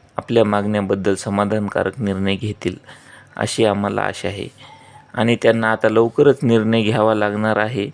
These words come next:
कारण की संपूर्ण महाराष्ट्रामध्ये अंगणवाडी संपांच्या बातम्यांनी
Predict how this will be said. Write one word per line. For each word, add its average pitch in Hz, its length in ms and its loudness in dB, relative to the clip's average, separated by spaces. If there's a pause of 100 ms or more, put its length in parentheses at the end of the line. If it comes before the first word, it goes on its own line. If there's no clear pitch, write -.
(360)
कारण 117 360 0
की 117 120 -2
संपूर्ण 127 520 0
महाराष्ट्रामध्ये 113 920 0
अंगणवाडी 113 580 0
संपांच्या 107 580 0
बातम्यांनी 107 560 -2